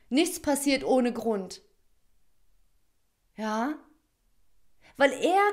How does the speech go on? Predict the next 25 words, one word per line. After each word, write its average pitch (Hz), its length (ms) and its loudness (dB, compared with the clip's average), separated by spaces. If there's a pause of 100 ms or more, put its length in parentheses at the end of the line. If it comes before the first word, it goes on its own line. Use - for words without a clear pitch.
(100)
kommt, 370 300 -2
er 320 120 0
hat 440 180 -4
ja 403 160 0
auch - 140 -4
diesen 294 260 0
spirituellen 330 880 -4
Touch 415 460 -10 (160)
durch 277 200 0
diese 254 260 2
ganze 226 400 4
Aktion 233 520 -2
mit 196 140 -4
euch 202 240 -2
beiden 185 300 0
bekommen. 180 480 -6 (640)
Ja, 262 240 4
dass 349 200 2
er 330 100 6
vielleicht 320 320 0
auch 403 260 2
jetzt 349 160 -6
an 262 160 -4
das 247 180 -4
Göttliche 208 600 0